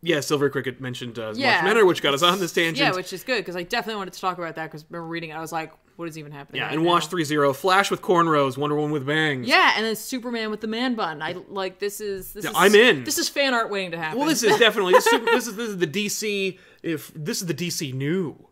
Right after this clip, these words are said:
Speaker 1: not D C U,
Speaker 2: Yeah.
Speaker 1: D C new, where it's for a new generation.
Speaker 2: Right.
Speaker 1: You know, it's, it's a more relevant, relatable D C universe.
Speaker 2: Oh, Martian Manhunter can have one of those, like, crazy
Speaker 1: Oh, like, uh, like, ha-, like,
Speaker 2: handlebar
Speaker 1: mustaches?
Speaker 2: mustache with, like, a little goatee.
Speaker 1: Yeah, like a barista.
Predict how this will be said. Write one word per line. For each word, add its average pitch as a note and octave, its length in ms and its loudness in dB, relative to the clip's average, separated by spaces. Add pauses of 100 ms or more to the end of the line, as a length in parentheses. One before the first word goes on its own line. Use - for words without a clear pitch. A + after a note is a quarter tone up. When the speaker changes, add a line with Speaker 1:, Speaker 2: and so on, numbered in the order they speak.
Speaker 1:
not D#3 160 -6
D E3+ 140 -4
C - 160 -4
U, E3 440 0
Speaker 2:
Yeah. G#3 140 -2
Speaker 1:
D D#3+ 60 0
C D3 180 -4
new, E3 680 2 (300)
where E3+ 240 4
it's D#3+ 120 0
for E3 120 -2
a D3 60 2
new C#3+ 120 -2
generation. C3 640 -6
Speaker 2:
Right. F3+ 200 -4
Speaker 1:
You C3+ 60 -6
know, B2+ 60 -6
it's, B2 140 -10
it's D#3 240 -4
a - 20 -2
more A3+ 160 6
relevant, D#3+ 640 0 (260)
relatable D3+ 840 2
D C3 140 -10
C A#2+ 160 -12
universe. G#2+ 380 -14
Speaker 2:
Oh, A#3+ 180 -2
Martian A3+ 320 -8
Manhunter G3+ 320 -8
can F#3 100 -14
have F3+ 120 -12
one F3 80 -10
of E3+ 60 -10
those, E3 180 -12
like, D3+ 180 -10
crazy D#3+ 640 -12 (220)
Speaker 1:
Oh, F3+ 220 4
like, C#3 300 0
uh, B2+ 320 -2
like, C#3 120 -2
ha-, C#3+ 200 -4
like, D3+ 160 -4
Speaker 2:
handlebar - 20 -4
Speaker 1:
mustaches? F3 640 4
Speaker 2:
mustache F3 540 -8
with, - 100 -20
like, E3+ 120 -14
a E3 180 -20
little D#3+ 180 -14
goatee. E3 480 -14
Speaker 1:
Yeah, E3 120 0
like D3 120 -2
a C#3+ 60 -2
barista. C#3 560 -4